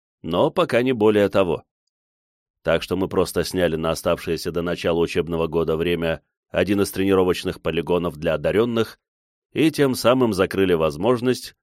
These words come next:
кому-то оказаться внутри. Да, так никто не делал, но и отказывать сразу двум родам не стали. К сожалению, из-за этого стоимость аренды выросла, но мы договорились поделить этот счет пополам.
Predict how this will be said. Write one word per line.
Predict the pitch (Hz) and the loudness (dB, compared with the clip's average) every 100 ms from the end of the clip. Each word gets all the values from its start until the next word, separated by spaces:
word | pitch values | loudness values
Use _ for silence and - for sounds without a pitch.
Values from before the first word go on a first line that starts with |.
| _ | _
кому-то | - 98 127 131 | 0 2 2 2
оказаться | 117 - 82 80 78 87 | 2 2 0 0 -2 -4
внутри. | 80 92 - 78 - _ _ _ _ _ _ _ _ _ _ | -4 -4 -4 -8 -8 _ _ _ _ _ _ _ _ _ _
Да, | - 117 190 | -2 2 2
так | 180 127 | 0 -2
никто | 120 - 123 | -2 0 2
не | 123 | 2
делал, | 98 78 65 - _ _ _ - | 2 0 -2 -8 _ _ _ -6
но | 104 110 | 2 4
и | |
отказывать | 104 - 110 123 120 107 | 4 4 2 2 2 2
сразу | 107 101 98 | 2 2 0
двум | 87 98 95 | 0 2 2
родам | 90 85 87 | 2 2 0
не | 95 | 0
стали. | 104 - 85 69 - _ _ _ _ _ _ - | -2 0 -2 -2 -12 _ _ _ _ _ _ -4
К | |
сожалению, | 123 104 107 110 107 101 98 - - | -2 2 2 2 4 2 2 -2 -4
из-за | 104 92 104 | -4 2 2
этого | 101 98 95 | 4 4 2
стоимость | - 98 92 92 - | 4 2 2 0 0
аренды | 90 87 80 82 | 0 0 -2 0
выросла, | 98 156 143 139 135 123 _ _ _ _ - | 2 2 0 0 0 0 _ _ _ _ -2
но | 165 | 4
мы | 190 | 4
договорились | 139 110 101 113 131 127 | 6 6 6 6 4 2
поделить | - 90 82 90 123 | 0 0 2 0 0
этот | - 101 92 | -2 -2 -2
счет | - - 80 - | -4 -4 -4 -2
пополам. | 82 92 90 71 64 | -2 0 0 -2 -6